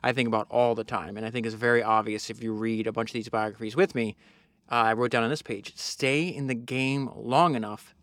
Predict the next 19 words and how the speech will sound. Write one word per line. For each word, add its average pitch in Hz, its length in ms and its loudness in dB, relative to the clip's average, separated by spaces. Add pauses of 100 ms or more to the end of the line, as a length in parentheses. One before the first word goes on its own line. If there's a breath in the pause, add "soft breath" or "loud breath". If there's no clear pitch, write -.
(120)
to 131 120 -4
get - 380 0
lucky." 123 540 -4 (880)
Now 117 100 6
I 117 80 8
wanna 120 140 2
move 117 200 0
ahead 110 260 -2
to 117 80 -6
one 110 120 -2
of 113 80 0
his 113 160 -4
main 113 240 0
ideas. 117 440 2
This - 280 -10 (220)
actually 117 300 -4
becomes 113 200 -4
really 117 180 2
controversial, 135 720 4